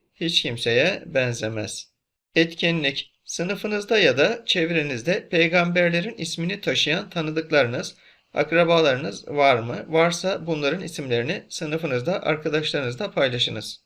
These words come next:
Musa, Eyüp, Adem, Yusuf, Yakup, Mustafa isimli akrabalarım var. Besmele çekmek ne demektir?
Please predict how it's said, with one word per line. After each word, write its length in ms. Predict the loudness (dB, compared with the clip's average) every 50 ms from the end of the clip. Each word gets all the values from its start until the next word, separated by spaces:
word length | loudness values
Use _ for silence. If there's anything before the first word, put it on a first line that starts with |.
| _ _
Musa, 680 | -20 -20 -20 -20 -16 -4 0 2 2 2 0 -2 -8 _ -4
Eyüp, 400 | 0 2 2 2 2 0 -4 -8 _ _ _ _ -2 -2
Adem, 520 | 0 0 0 0 2 2 2 2 0 -8 _ _ _ _
Yusuf, 460 | -4 -2 -2 -2 -2 -2 -2 -2 -2 -6 -14 _ _ _
Yakup, 640 | 2 6 6 6 4 2 2 2 2 2 2 -8 _ _ _ _ _ _ _ _
Mustafa 680 | -8 -8 -8 -2 0 0 0 2 2 2 2 0 -4 _ -10
isimli 640 | -10 -8 -6 -6 -6 -6 -2 -2 -2 -2 -4 -8 -14 _ _ 0
akrabalarım 760 | 0 0 2 4 4 4 6 6 4 4 4 2 2 0 0
var. 260 | -2 -2 -2 -2 -8 -10 _ 4
Besmele 440 | 4 4 4 2 -2 -2 0 0 2
çekmek 500 | 2 2 0 -2 -2 -2 -2 -2 -2 -4
ne 220 | -4 -2 0 2
demektir? 680 | 2 2 2 0 -2 -2 -2 -2 -2 -2 -2 -4 -12